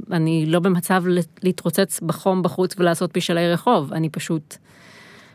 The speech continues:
עולה במדרגות ונרדמת. אז בסדר, ניתן לתינוק הזה קצת לנוח, ואחר כך, כאילו, יכול להיות שגם,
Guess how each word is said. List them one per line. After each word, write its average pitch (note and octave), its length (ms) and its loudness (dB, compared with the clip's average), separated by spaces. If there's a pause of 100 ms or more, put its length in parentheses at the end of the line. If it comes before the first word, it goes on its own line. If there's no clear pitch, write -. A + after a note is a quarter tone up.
(240)
עולה E3 300 4
במדרגות F3 720 4
ונרדמת. D#3+ 800 0 (200)
אז D3+ 320 -4 (800)
בסדר, C4+ 340 2
ניתן G3 280 4
לתינוק G3 400 4
הזה F3 140 0
קצת E3+ 240 -6
לנוח, A3 640 2
ואחר D#3+ 580 -4
כך, F3 260 -8
כאילו, D#3+ 400 -6
יכול G3 160 -4
להיות G3+ 80 0
שגם, A3+ 220 0